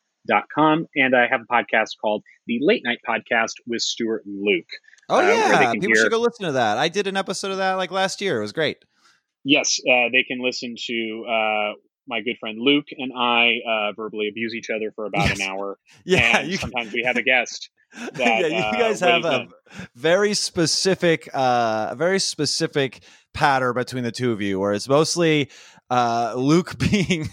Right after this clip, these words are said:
Speaker 2: just cruel and, and you being, uh, bad news with a smile. <laughs>
Speaker 1: Yes, uh, I try to run an honest show, and Luke,
Speaker 2: <laughs>
Speaker 1: uh, tries to make it worse.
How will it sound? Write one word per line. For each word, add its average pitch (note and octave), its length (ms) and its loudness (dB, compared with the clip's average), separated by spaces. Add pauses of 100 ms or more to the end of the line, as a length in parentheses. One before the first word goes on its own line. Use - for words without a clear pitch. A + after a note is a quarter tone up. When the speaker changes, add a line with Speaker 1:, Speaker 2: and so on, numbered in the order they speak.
Speaker 2:
just - 480 -4
cruel C3 600 0 (280)
and, A#3+ 480 0 (200)
and F#3 100 -6
you E3+ 160 2
being, D3+ 400 2 (320)
uh, C3 180 4
bad C#3 240 2
news D#3 180 2
with E3+ 100 -2
a F3 40 -2
smile. G3+ 380 -4 (260)
<laughs> G#3 100 0 (500)
Speaker 1:
Yes, C#3 300 2 (220)
uh, B2 260 4
I C3+ 100 2
try C#3+ 180 2
to C#3 60 2
run C#3 140 -2
an C#3+ 120 -2
honest C3+ 260 -6
show, A#2 400 -6
and A#2 180 -12
Luke, A2+ 280 0
Speaker 2:
<laughs> - 320 -4
Speaker 1:
uh, A2+ 440 0 (640)
tries A#2 380 2
to A#2+ 300 -2
make A#2+ 240 -2
it C#3 120 2 (220)
worse. - 400 -2